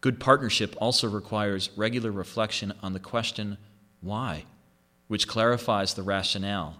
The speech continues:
for collaboration. Similarly, an engaged citizenry explores such prompts around responsibilities underlying cooperative activity while encouraging a shared sense of purpose.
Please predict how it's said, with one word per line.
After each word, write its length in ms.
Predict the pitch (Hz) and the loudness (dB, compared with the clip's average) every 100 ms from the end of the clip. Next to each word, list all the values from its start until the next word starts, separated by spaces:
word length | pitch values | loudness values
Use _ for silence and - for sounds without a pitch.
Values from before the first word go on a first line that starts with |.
| - | -18
for 140 | - | -14
collaboration. 760 | 90 92 90 85 85 90 - 71 - _ _ _ _ _ _ _ _ | -10 -6 -4 -4 -4 -2 -4 -6 -14 _ _ _ _ _ _ _ _
Similarly, 800 | - - 160 143 113 98 95 95 | 0 4 4 4 2 2 -2 -2
an 120 | - 104 | -4 -2
engaged 520 | 95 92 113 117 - | -2 0 0 0 -4
citizenry 800 | - 127 117 95 92 87 85 85 - _ - | -2 -2 -2 -4 -4 -4 -6 -10 -18 _ -6
explores 580 | 92 - 110 113 110 | -2 -2 0 2 2
such 280 | - 107 - | 2 0 -4
prompts 500 | - 101 85 - - - _ _ _ | -4 -4 -4 -4 -6 -10 _ _ _
around 300 | 98 98 98 | -4 -2 0
responsibilities 1120 | 95 92 - 110 107 107 95 113 101 73 76 - | 0 -2 0 0 0 -2 0 0 0 -4 -8 -6
underlying 580 | 98 101 95 90 87 87 | -4 -2 -2 -2 -4 -6
cooperative 600 | 85 101 98 98 92 85 | -6 -2 -2 -2 -6 -6
activity 600 | 87 85 - 110 78 78 - _ _ _ | -8 -8 -6 -4 -4 -10 -14 _ _ _
while 220 | - 98 92 | -6 -2 -2
encouraging 680 | 90 - 123 104 92 82 80 | -4 -2 -2 0 -4 -8 -8
a 80 | 90 | -8
shared 520 | 82 - 101 90 71 | -4 -2 -2 -4 -6
sense 320 | - 82 76 | -8 -6 -8
of 120 | 82 - | -10 -10
purpose. 540 | - - 85 - - | -12 -10 -6 -6 -6